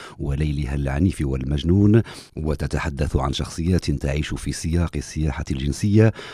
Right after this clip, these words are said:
فقد تعالى الفتح بنصه عن الجذر الواقعي، وخلق عالمًا حلميا وخلاسيا يختلط فيه مجون ألف ليلة وليلة ببذخ الميثولوجيا اليونانية، نبيذ الآلهة بتمر الصحراء العربية.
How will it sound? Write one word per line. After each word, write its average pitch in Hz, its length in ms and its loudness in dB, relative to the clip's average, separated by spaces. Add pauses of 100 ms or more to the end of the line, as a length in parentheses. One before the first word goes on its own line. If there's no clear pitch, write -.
فقد 127 480 6
تعالى 135 420 4
الفتح 107 360 2
بنصه 82 560 2
عن 76 180 -2
الجذر 80 460 4
الواقعي، 73 600 -2 (380)
وخلق 69 520 -8
عالمًا 87 680 4
حلميا 87 600 0
وخلاسيا 92 840 2 (300)
يختلط 113 600 2
فيه 76 400 0
مجون 78 460 0 (100)
ألف 98 220 2
ليلة 90 240 4
وليلة 95 500 2 (260)
ببذخ 85 480 0
الميثولوجيا 78 800 4
اليونانية، 69 760 2 (280)
نبيذ 76 360 0
الآلهة 110 500 2
بتمر 104 360 0
الصحراء - 520 -6
العربية. - 640 -2